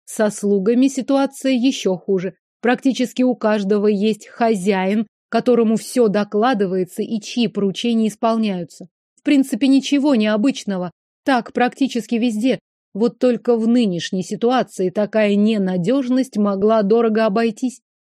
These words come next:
Интересные новости оказались у Кэра. Оказывается, во дворце вот уже как пару лет организован подпольный клуб.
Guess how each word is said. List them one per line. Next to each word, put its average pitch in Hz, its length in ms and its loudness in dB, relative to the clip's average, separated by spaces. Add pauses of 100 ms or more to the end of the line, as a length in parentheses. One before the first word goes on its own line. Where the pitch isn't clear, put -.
(140)
Интересные 294 520 2
новости 247 540 0 (160)
оказались 226 760 0
у 226 80 -2
Кэра. 208 440 -4 (340)
Оказывается, 220 760 0
во 214 100 0
дворце 220 500 0
вот 202 240 -2
уже 208 220 0
как 208 260 -6
пару 208 280 0
лет 247 280 0 (220)
организован 208 880 0
подпольный 208 760 -2
клуб. 208 400 -6